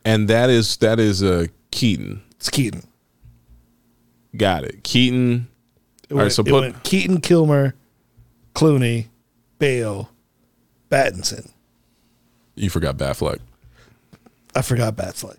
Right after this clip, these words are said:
Speaker 1: Mm-hmm. I will say this one, I probably put in the same spot as you 'cause I think Dark Knight is my favorite one with Heath Ledger. I think Heath Ledger's performance is just crazy good. Like, it, it doesn't, it, y-, you couldn't tell me that was a normal human behind the mask,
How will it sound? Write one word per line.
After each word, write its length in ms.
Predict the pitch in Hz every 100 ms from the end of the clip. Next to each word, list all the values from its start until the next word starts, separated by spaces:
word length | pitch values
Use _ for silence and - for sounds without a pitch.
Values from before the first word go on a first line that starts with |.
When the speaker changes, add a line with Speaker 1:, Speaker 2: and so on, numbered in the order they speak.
| -
Speaker 1:
Mm-hmm. 400 | 101 90 85 76 - - _ _ _ _ -
I 160 | 131
will 160 | 180 185
say 180 | 180 135
this 280 | 127 139
one, 500 | 170 170 180 190 196 190 - _ _ _ - -
I 60 |
probably 220 | - 170 170
put 140 | 139
in 60 | 123
the 60 |
same 140 | 120 127
spot 240 | - 135
as 100 | 135
you 120 | 156
'cause 140 | 110 101
I 80 | 101
think 220 | 117 98
Dark 200 | 101 107
Knight 180 | 110 107
is 100 | 101
my 120 | 95
favorite 400 | - 110 98 82
one 400 | 90 90 92 -
with 160 | 90 -
Heath 200 | 92 90
Ledger. 320 | 85 85 82
I 60 |
think 220 | 113 131 98
Heath 220 | 98 90
Ledger's 300 | 90 80 76
performance 440 | 82 85 82 78
is 80 | 82
just 100 | 78
crazy 320 | - 80 76
good. 280 | 76 73 69 - - _ -
Like, 240 | 101 95
it, 240 | 98 107 107
it 160 | 107
doesn't, 240 | 110 117 110
it, 180 | 98 107
y-, 80 | 107
you 420 | 107 101 107 117
couldn't 340 | 107 135 120 110
tell 200 | 113 110
me 100 | 104
that 140 | 101
was 140 | 95 95
a 80 |
normal 360 | 92 92 90 85
human 320 | 90 92 82
behind 500 | 80 85 80 76 80 -
the 200 | 85 87
mask, 480 | 78 69 - -